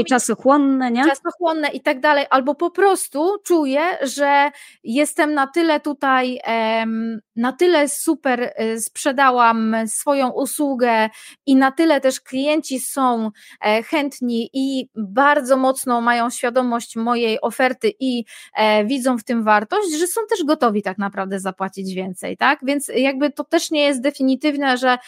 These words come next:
Speaker 1: bo mam wrażenie, że tak też wiele osób myśli, że jak się określi swój cennik albo określi się sobie stawkę godzinową, to amen, w, y, po prostu na
Speaker 2: Pacierzu,
Speaker 1: amen w
Speaker 2: tak.
Speaker 1: pacierzu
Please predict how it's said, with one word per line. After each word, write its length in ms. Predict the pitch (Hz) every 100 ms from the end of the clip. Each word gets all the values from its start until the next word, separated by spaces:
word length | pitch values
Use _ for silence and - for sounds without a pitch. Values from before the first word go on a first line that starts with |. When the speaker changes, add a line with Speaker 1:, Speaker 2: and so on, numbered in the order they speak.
| - -
Speaker 1:
bo 100 | 233
mam 180 | 277 285
wrażenie, 360 | 277 277 269
że 100 | 262
tak 220 | 262 262 -
też 140 | 202
wiele 200 | 214 208
osób 280 | 208 214 208
myśli, 280 | 208 - 214
że 100 | 226
jak 140 | 220
się 180 | - 240
określi 400 | 220 294 294 247
swój 240 | - 240
cennik 580 | 226 302 240 233 320 370 - - -
albo 240 | 233 254
określi 340 | 254 302 294
się 120 | 262 262
sobie 200 | 269 247
stawkę 380 | - 269 -
godzinową, 560 | 226 233 214 262 311 311
to 200 | 254 -
amen, 280 | 302 320 294
w, 320 | - - -
y, 160 | 233 233 -
po 100 | 226
prostu 360 | 285 - 269
na 100 | 247
Speaker 2:
Pacierzu, 300 | 247 269 262 247
Speaker 1:
amen 80 | 240
w 20 |
Speaker 2:
tak. 180 | 196 175
Speaker 1:
pacierzu 380 | 349 311 339